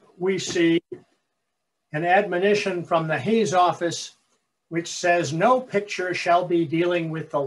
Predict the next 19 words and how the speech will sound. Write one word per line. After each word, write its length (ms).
life 220
of 120
a 60
notorious 760
criminal 640
of 120
current 480
or 160
recent 480
time, 500
which 240
uses 460
the 120
name, 500
nickname, 640
or 300
alias 720
of 220
such." 640